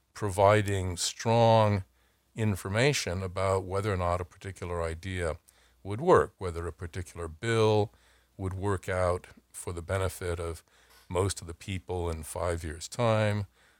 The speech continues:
whether a particular action, whether a particular strategy is gonna be beneficial. And I hope that's not too abstract,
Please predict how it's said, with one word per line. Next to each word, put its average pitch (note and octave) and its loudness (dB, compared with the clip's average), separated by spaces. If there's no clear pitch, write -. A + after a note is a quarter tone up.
whether F#2 -2
a E2+ -6
particular E2+ -8
action, F#2+ -2
whether E2+ -4
a E2 -8
particular E2+ -14
strategy F2+ -6
is F2 -16
gonna E2+ -8
be E2 -12
beneficial. E2 -10
And B2+ 0
I C#3 4
hope G#3 8
that's - 4
not A#2+ 4
too B2+ -2
abstract, F#2 0